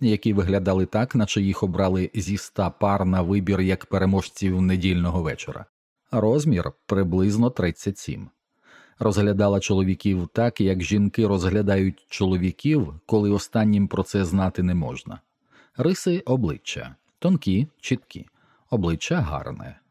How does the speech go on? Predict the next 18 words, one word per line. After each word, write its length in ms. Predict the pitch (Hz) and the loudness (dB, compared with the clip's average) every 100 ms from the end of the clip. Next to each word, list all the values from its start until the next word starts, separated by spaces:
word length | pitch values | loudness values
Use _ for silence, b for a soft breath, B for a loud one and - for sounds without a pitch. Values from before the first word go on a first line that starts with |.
| _ | _
Тип 300 | 123 143 - - - | -2 -2 -4 -20 -6
вільна, 540 | 131 107 107 104 123 139 | -2 2 2 2 0 -2
хутка, 560 | - 101 - 85 82 | -4 -6 -2 -2 -2
темпераментна. 920 | - 104 101 98 87 67 - - - - b b b | -2 0 2 0 -2 -6 -12 -14 -16 -18 b b b
Справжня 680 | - - 143 101 107 123 175 | -16 -4 0 0 2 0 -2
Еммі 340 | - 123 120 135 | 0 0 2 0
Ротнер. 460 | 147 110 117 113 _ _ _ _ _ _ _ _ _ _ | -2 -2 -4 -4 _ _ _ _ _ _ _ _ _ _
Б. 280 | 117 117 131 - _ _ _ - | -4 -2 -2 -10 _ _ _ -4
Еммі 360 | 113 104 113 113 | 0 2 2 2
білявка. 720 | 107 120 120 - - - - _ _ _ | 0 0 0 -2 -8 -14 -14 _ _ _
Тричі 460 | 180 202 - 98 | -2 -2 0 -2
змінювала 600 | 90 92 101 90 87 87 | -2 0 0 2 0 0
місце 380 | 87 87 - 92 | 0 -2 -4 -6
розташування. 920 | 90 85 - 92 92 87 87 85 85 90 | -4 -4 -6 -4 -2 -2 0 -2 -2 -4
Попервах 500 | - 113 113 110 107 | -4 0 2 2 0
сиділа 440 | - 110 98 104 95 | -2 -2 0 0 0
спереду 460 | - 98 95 90 | -2 -2 0 -2
праворуч, 580 | - 90 92 117 170 - | -2 0 0 0 0 -6